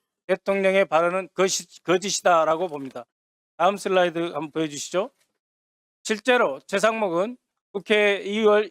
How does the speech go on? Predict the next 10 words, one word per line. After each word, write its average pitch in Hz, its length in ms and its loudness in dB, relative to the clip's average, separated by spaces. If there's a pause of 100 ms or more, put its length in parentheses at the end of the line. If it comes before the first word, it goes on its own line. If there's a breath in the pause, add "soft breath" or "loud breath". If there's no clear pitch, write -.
(120)
십이월 226 380 0
십삼 208 420 -2
일 196 140 -2
본회의에 190 480 0
나와서 165 500 2 (1000)
개헌 202 280 2
발표하시고 196 680 0
들어오셔서 175 720 0 (160)
갑자기 175 500 -2
저한테 190 720 -2